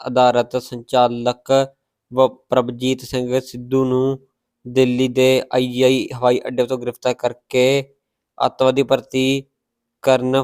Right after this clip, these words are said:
ਫੰਡਿੰਗ ਦੇਣ ਅਤੇ ਸਹਾਇਤਾ ਕਰਨ ਵਾਲੇ ਮੋਡਿਊਲ ਦਾ ਪਰਦਾਫਾਸ਼ ਕੀਤਾ। ਇਹ ਜਾਣਕਾਰੀ ਅੱਜ ਇੱਥੇ ਡਾਇਰੈਕਟਰ ਜਨਰਲ of ਪੁਲਿਸ ਡੀ ਜੀ ਪੀ ਪੰਜਾਬ ਗੌਰਵ ਯਾਦਵ ਨੇ ਦਿੱਤੀ। ਜ਼ਿਕਰਯੋਗ ਹੈ ਕਿ ਵੀਹ ਵੀਹ ਸਾਲ ਦੇ ਵਿੱਚ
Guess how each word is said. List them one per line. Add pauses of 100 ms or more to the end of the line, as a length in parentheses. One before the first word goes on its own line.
(120)
ਫੰਡਿੰਗ
ਦੇਣ
ਅਤੇ
ਸਹਾਇਤਾ
ਕਰਨ
ਵਾਲੇ
ਮੋਡਿਊਲ
ਦਾ
ਪਰਦਾਫਾਸ਼
ਕੀਤਾ।
ਇਹ
ਜਾਣਕਾਰੀ
ਅੱਜ
ਇੱਥੇ
ਡਾਇਰੈਕਟਰ
ਜਨਰਲ (120)
of
ਪੁਲਿਸ
ਡੀ
ਜੀ
ਪੀ
ਪੰਜਾਬ (560)
ਗੌਰਵ
ਯਾਦਵ
ਨੇ
ਦਿੱਤੀ। (360)
ਜ਼ਿਕਰਯੋਗ
ਹੈ
ਕਿ
ਵੀਹ
ਵੀਹ
ਸਾਲ
ਦੇ
ਵਿੱਚ